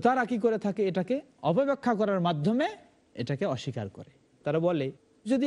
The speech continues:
আল্লাহ রাব্বুল আলামিন সামি' এটা তার একটা নাম মনে করি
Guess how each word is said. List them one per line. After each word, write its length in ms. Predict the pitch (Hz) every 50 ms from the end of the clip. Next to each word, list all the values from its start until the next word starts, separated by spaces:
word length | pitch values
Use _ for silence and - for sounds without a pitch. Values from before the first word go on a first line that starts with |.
| 269 226
আল্লাহ 160 | 226 233 233
রাব্বুল 260 | 226 202 180 208 208 190 170
আলামিন 340 | 160 156 156 170 196 180 151 127 - -
সামি' 300 | 165 156 160 214 262 233 170 139 - - 139
এটা 120 | 135 185 170
তার 100 | 175 170 165 160
একটা 120 | - 185 175 160 156
নাম 200 | 151 151 156 147 135 127 123
মনে 160 | 127 135 165 160 -
করি 200 | 143 113 107